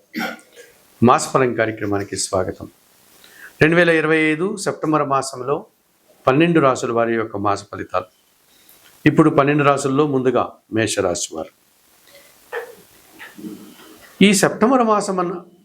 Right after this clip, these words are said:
అన్న-, అననటువంటిది, రిపీట్, ఈ సెప్టెంబర్ మాసం, ఈ సెప్టెంబర్ మాసము అనేటువంటి ఈ ఆంగ్ల మాసంలో భాద్రపద, ఆశ్వీజ తెలుగు మాసాలు రెండు మిళితమై ఉంటాయి.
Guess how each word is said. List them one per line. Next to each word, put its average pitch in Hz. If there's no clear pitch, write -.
అన్న-, 151
అననటువంటిది, 135
రిపీట్, 120
ఈ 160
సెప్టెంబర్ 196
మాసం, 180
ఈ 160
సెప్టెంబర్ 180
మాసము 151
అనేటువంటి 135
ఈ 127
ఆంగ్ల 123
మాసంలో 107
భాద్రపద, 170
ఆశ్వీజ 151
తెలుగు 151
మాసాలు 127
రెండు 117
మిళితమై 123
ఉంటాయి. 85